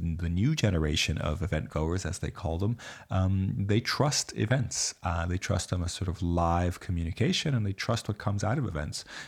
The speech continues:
And so it's a great kind of place for companies and organizations to invest in as, um, trust,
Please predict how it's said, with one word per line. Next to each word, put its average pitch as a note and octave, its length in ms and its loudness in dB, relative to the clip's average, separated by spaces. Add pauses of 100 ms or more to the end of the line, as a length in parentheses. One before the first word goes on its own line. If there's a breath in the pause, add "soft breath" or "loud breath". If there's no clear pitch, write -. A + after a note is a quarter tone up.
(120)
And F#2 120 -2
so F#2+ 180 4
it's - 140 -2
a G2 40 2
great A2 580 0
kind G#2 140 -2
of F#2+ 180 -2
place G2 380 0
for F2 420 -2
companies G2+ 540 0
and F2+ 100 0
organizations F2+ 880 -2 (140)
to G2+ 240 2 (300 loud breath)
invest F#2 520 2
in E2+ 380 0
as, D#2+ 560 0
um, D#2+ 580 -4
trust, - 480 -2